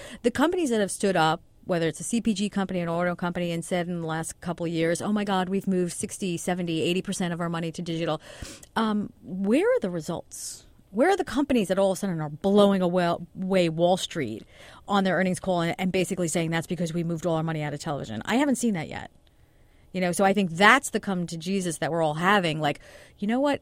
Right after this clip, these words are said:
It, it's also not one thing. You can't just put your money in one place. It's gonna be multi. It's just a matter of, like, some of that budget's gonna go. But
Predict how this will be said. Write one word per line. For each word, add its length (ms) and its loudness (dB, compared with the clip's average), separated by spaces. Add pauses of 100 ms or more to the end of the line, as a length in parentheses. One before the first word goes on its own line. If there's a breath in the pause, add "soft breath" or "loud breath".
(120)
It, 160 -8 (120)
it's 140 0
also 220 0
not 240 -2
one 180 -2
thing. 400 -6
You 100 -10
can't 280 -4
just 160 -10
put 100 -6
your 80 -4
money 200 -4
in 120 -6
one 140 -8
place. 340 -12
It's 80 -14
gonna 160 -2
be 140 -4
multi. 840 0 (260 loud breath)
It's 120 -10
just 180 -2
a 40 0
matter 320 0
of, 160 -2
like, 180 -2 (160)
some 260 0
of 60 2
that 120 0
budget's 280 -4
gonna 220 -8
go. 420 -8 (160)
But 160 0